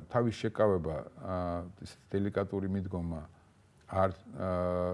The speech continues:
აი, ამ კონიუნქტურის ანგარიშის გაწევა უფრო მეტია ქართულ ხელისუფლებაში, ვიდრე ყოყმანი. მე ასე მინდა, რომ იყოს ყოველ შემთხვევაში. რადგან, აა, მე ვერ ვხედავ ვე-, სარგებელს, ვერც ერთი ტიპის სარგებელს, რასაც, რას, მ,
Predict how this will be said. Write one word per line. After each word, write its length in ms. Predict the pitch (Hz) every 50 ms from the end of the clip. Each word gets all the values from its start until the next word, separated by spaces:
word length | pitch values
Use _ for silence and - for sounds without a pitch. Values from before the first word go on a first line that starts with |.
| -
აი, 180 | - - 104 101
ამ 160 | 98 98 92 98
კონიუნქტურის 640 | 101 - - 107 104 101 98 92 - 98 101 90 -
ანგარიშის 440 | 90 90 95 98 95 90 - - -
გაწევა 320 | 110 107 - - 95 90
უფრო 280 | 95 95 - - 98 95
მეტია 320 | 98 98 92 - 71 -
ქართულ 340 | - - 85 85 - 92 80
ხელისუფლებაში, 800 | - - 90 87 90 85 90 90 87 98 98 95 95 95 95 -
ვიდრე 280 | 113 110 92 95 98 113 117 - - - - -
ყოყმანი. 520 | - - 87 85 92 76 73 - - - - - - - _ _ _ _ _ _ _ _ - - - - _
მე 160 | _ 87 98 104
ასე 280 | - - - - - 104
მინდა, 280 | 90 85 82 78 73 80
რომ 140 | 85 80 76
იყოს 240 | - - - - -
ყოველ 220 | - - - -
შემთხვევაში. 580 | - - - - - - - - - - - - _ _ - - - - - - - - - - - - _ -
რადგან, 300 | 120 135 143 143 127 110
აა, 460 | 95 82 - - 95 92 90 90 90 85 - - - - - - _
მე 160 | - 104 117
ვერ 160 | 117 110 101 -
ვხედავ 360 | - - 82 76 80 78 71 - -
ვე-, 240 | - - 101 101 -
სარგებელს, 680 | - - - 104 101 95 90 98 87 71 64 - - -
ვერც 280 | 82 90 98 95 -
ერთი 280 | - 110 92 82 - 92
ტიპის 280 | 90 - 85 - 85 -
სარგებელს, 600 | - 87 90 85 85 87 92 98 117 120 120 - - - -
რასაც, 400 | 87 85 87 90 87 - 101 85
რას, 220 | 82 92 87 87 - -
მ, 360 | - - - - 90 90 87